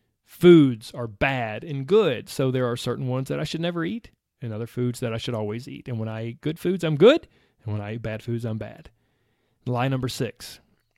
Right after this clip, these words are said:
"If I get focused and work hard for a certain period of time, then I will get the body I want, get the health I want, and I will be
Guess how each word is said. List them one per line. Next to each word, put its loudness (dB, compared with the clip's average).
"If -6
I 0
get 0
focused 0
and -2
work 0
hard 4
for -4
a -4
certain -4
period -4
of -10
time, -10
then -10
I -10
will -8
get 0
the -2
body -4
I -10
want, -14
get 0
the -4
health -2
I -2
want, -4
and -8
I -4
will 0
be -2